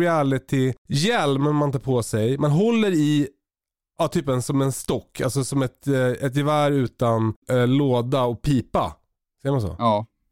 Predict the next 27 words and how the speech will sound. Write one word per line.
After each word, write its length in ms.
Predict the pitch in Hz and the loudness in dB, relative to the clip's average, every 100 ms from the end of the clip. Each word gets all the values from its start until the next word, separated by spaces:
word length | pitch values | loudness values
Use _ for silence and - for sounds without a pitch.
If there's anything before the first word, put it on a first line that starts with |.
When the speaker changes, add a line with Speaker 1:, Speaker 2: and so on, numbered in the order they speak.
| - | -8
Speaker 2:
precis. 360 | 107 104 87 | -4 0 0
Speaker 1:
Och 120 | 180 | 0
så 100 | 170 | -2
skjuter 360 | 196 220 254 - | -2 -2 -2 -2
man 200 | 208 185 | -2 -2
på, 460 | - 175 160 156 143 | 0 0 2 0 0
så 100 | 202 | -2
finns 120 | 220 | -2
det 60 | |
olika 180 | 190 156 | -2 0
banor. 440 | 151 151 147 156 180 | 0 2 2 0 0
Jag 320 | 180 180 175 | 0 0 -2
fick 100 | 175 | 0
göra 180 | 180 156 | 0 2
en 120 | 147 | 2
vildsvinsbana 920 | 156 147 120 - 123 117 151 175 160 | 0 0 -2 -2 -2 0 0 2 2
när 120 | 120 117 | 0 0
Jakt 340 | 123 120 - | 0 -2 -2
i 40 | 127 | -2
Jakt 260 | 151 - | -2 -2
är 60 | 123 | -4
här. 220 | 101 92 - _ _ | -2 -4 -8 _ _
Och 80 | 170 | -2
det 60 | 180 | 0
var 80 | |
faktiskt 280 | 202 208 - | 0 -4 -6
svinkul. 760 | 185 233 208 135 240 233 92 78 | -2 2 2 0 0 0 0 -6